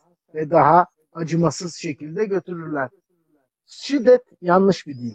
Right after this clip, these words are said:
Şiddet aczin dili. Yine süremiz geldi. Şiddet aczin dili, eksikliğin dili. Ee,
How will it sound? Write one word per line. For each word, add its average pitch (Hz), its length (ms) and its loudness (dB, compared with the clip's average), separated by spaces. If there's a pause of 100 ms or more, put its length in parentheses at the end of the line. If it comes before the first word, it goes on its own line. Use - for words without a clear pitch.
Şiddet 180 520 -4
aczin 165 540 0
dili. 143 320 2 (380)
Yine 175 360 0 (100)
süremiz 143 680 -2
geldi. 143 520 2 (560)
Şiddet 220 520 -2
aczin 175 580 2
dili, 143 320 0
eksikliğin 170 840 -4
dili. 147 380 -2 (500)
Ee, 156 640 2